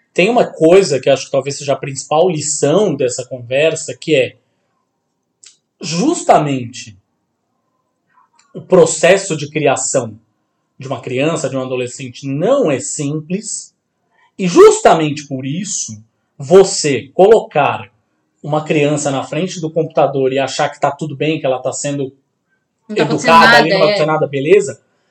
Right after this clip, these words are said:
Speaker 1: é o principal erro de uma questão, que é talvez a principal questão aí, que é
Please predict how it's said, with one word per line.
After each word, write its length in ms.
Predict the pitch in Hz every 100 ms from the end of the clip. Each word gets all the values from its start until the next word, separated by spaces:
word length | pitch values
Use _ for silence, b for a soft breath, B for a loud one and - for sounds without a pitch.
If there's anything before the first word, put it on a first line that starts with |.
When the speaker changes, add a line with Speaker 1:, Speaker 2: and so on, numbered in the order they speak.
| _ _ _ _
Speaker 1:
é 420 | - 214 165 - - _ _ _ _ _ _ _ _ _ _ -
o 160 | 214 165
principal 680 | 320 381 - - 180 156 151
erro 500 | 156 160 - 226 269 _ _ _ _ _ _ _ _ _ _ _ _ _ _ _ -
de 220 | 160 139
uma 160 | 240 262
questão, 800 | - 185 - - 185 247 - - _ _ _
que 140 | - 175
é 140 | 254
talvez 320 | 240 160 165
a 100 | 151
principal 540 | - 233 269 160 147 -
questão 520 | 135 - - 127 113
aí, 300 | 117 170 - _
que 180 | - 185
é 240 | 135 98